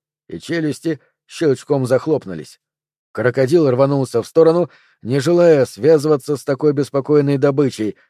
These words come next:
но на беду задел руку Флинта. Его грубая шкура, словно наждак, содрала с нее кожу от локтя до запястья,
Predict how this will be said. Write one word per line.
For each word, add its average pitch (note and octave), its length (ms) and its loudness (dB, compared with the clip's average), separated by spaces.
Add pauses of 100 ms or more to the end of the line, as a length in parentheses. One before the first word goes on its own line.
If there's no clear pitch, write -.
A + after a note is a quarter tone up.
(240)
но A#2+ 120 -2
на A#2 120 0
беду B2 360 0 (320)
задел D#3 460 2
руку C#3+ 240 -2
Флинта. C3 460 -10 (440)
Его A#2+ 280 0
грубая B2+ 400 2
шкура, C#3+ 460 0 (260)
словно C#3+ 400 0
наждак, A#2+ 400 -2 (260)
содрала D#3+ 540 2
с - 100 -4
нее C#3 220 0
кожу D#3 440 0
от B2 200 -8
локтя D3 320 0
до C#3 140 -2
запястья, A#2+ 640 -2